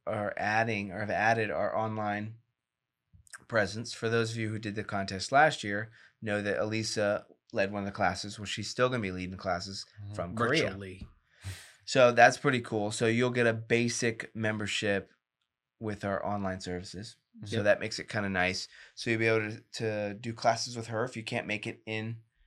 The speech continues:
Speaker 1: um, in the gym.
Speaker 3: Yep.
Speaker 2: Yeah.
Speaker 1: You know, I know, do you know, do you remember the classes? What, I know that we have, I
Speaker 3: So,
Speaker 1: think we
Speaker 3: so,
Speaker 1: have
Speaker 3: yeah, so
Speaker 1: five
Speaker 3: starting, yeah, so we
Speaker 1: classes.
Speaker 3: have five classes starting off right off the get-go. Of course, this is gonna be subject to, you know, a lot, you know, subject to a lot of things, you know, things, in,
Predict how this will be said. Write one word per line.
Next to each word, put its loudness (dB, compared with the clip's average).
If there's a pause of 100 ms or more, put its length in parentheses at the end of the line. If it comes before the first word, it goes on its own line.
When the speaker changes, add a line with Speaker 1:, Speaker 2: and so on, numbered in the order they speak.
(400)
Speaker 1:
um, -14
in -4
the -4
gym. -6 (360)
Speaker 3:
Yep. -10 (460)
Speaker 2:
Yeah. -4 (200)
Speaker 1:
You -4
know, -4
I -4
know, -2
do -12
you -6
know, -6
do -10
you -10
remember -8
the -10
classes? -12
What, -10 (540)
I -6
know 0
that -2
we -2
have, 0
I -8
Speaker 3:
So, 10
Speaker 1:
think 4
we 8
Speaker 3:
so, 10
Speaker 1:
have 10
Speaker 3:
yeah, 10
so 12
Speaker 1:
five 10
Speaker 3:
starting, 10
yeah, 10
so 2
we 8
Speaker 1:
classes. 8
Speaker 3:
have 6
five 8
classes 4
starting 6
off 6
right 8
off 4
the -10
get-go. 0
Of -4
course, 2
this -4
is -8
gonna 0
be 0
subject 2
to, 0
you -2
know, -2 (360)
a 4
lot, 10
you 10
know, 10
subject 6
to 10
a 6
lot 10
of 4
things, 4
you 2
know, 6
things, 0
in, 0